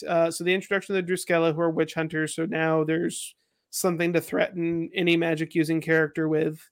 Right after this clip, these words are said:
Uh, and we have Nina working on what appears to be the youngest Druskella, who, despite his protestations, clearly has an issue with what they're doing,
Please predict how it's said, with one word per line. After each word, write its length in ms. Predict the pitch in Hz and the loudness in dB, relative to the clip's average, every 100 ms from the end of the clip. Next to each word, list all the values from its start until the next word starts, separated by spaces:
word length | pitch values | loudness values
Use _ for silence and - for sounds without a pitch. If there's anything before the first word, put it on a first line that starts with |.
| _ _ _ _ - | _ _ _ _ 0
Uh, 280 | 165 160 160 | 4 6 4
and 160 | 156 165 | 2 0
we 80 | |
have 180 | 160 160 | 0 0
Nina 680 | 160 170 170 165 160 160 165 | 2 2 4 4 4 2 0
working 460 | 175 220 180 190 180 | -2 0 2 2 0
on 540 | 175 175 170 170 165 | 2 2 2 0 -4
what 200 | 175 170 | -4 -4
appears 320 | 175 170 170 - | -4 -2 -2 -2
to 80 | |
be 80 | 165 | -2
the 100 | 156 | 0
youngest 380 | 156 160 160 - | 0 0 -2 -2
Druskella, 720 | 160 - - 156 151 156 151 - _ _ _ _ _ | -6 -4 0 2 4 2 0 -6 _ _ _ _ _
who, 260 | - 180 165 | 4 8 8
despite 420 | 160 - 165 165 | 6 2 4 4
his 120 | 165 | 2
protestations, 920 | - 170 156 - 165 151 160 156 160 | 0 0 2 0 -2 -2 -4 -4 -6
clearly 480 | - - 175 165 165 | -8 -4 0 4 4
has 200 | 151 156 | 4 2
an 100 | 156 | 0
issue 280 | 156 - 160 | -2 -2 -2
with 120 | 151 | 0
what 160 | 156 160 | -2 -2
they're 120 | 156 | 0
doing, 460 | 156 156 151 151 | 0 0 -2 -6